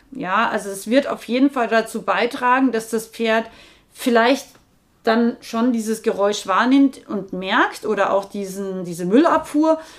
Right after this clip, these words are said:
äh, sieht. Aber dadurch, dass du, äh, vorher so eine gute Verbindung und so eine gute Konzentration mit deinem Pferd hattest, ist es, hast du Zeit. Also es gibt dir einfach Zeit. Das Pferd wird nicht sofort,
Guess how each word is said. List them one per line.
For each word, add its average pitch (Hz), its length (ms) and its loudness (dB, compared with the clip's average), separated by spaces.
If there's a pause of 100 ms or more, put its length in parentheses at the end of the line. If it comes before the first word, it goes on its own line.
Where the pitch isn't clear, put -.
(140)
äh, 202 240 0
sieht. 247 640 0 (380)
Aber 220 240 4
dadurch, 262 360 2
dass 277 280 0
du, 254 360 2
äh, 226 280 0
vorher 277 440 0
so 233 100 -4
eine 220 140 0
gute 247 320 -2
Verbindung 233 600 2
und 190 160 -8
so 196 120 -10
eine 190 120 -8
gute 214 280 -6
Konzentration 190 800 -2
mit 185 140 2
deinem 170 260 -4
Pferd 165 300 -4
hattest, 196 480 -2 (420)
ist 277 180 4
es, 330 300 -4 (540)
hast 285 220 2
du 277 60 0
Zeit. 226 500 -2
Also 196 160 -6
es 214 120 -10
gibt 277 180 0
dir 254 80 4
einfach 233 340 -4
Zeit. 196 440 -2
Das 190 120 -10
Pferd 226 300 0
wird 240 180 4
nicht 269 240 2
sofort, 240 540 0